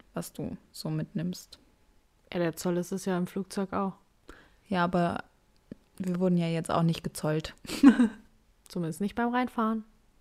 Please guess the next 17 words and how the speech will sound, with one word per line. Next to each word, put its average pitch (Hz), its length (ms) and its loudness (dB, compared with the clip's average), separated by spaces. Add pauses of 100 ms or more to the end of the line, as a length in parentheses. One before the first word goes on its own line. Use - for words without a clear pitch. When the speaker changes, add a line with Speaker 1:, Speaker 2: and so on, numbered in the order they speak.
(520)
Speaker 2:
Ja, 190 320 4
also 190 200 2
das 190 180 2
ist 180 60 -6
wirklich 214 280 4
so. 180 120 2
Man 185 140 6
fühlt - 160 4
sich 285 120 6
wirklich 294 220 2
ein 233 80 4
bisschen 202 280 4
wie 185 100 6
so 185 140 0
ein, 185 360 2
äh, 180 240 0
Verbrecher. 196 680 -2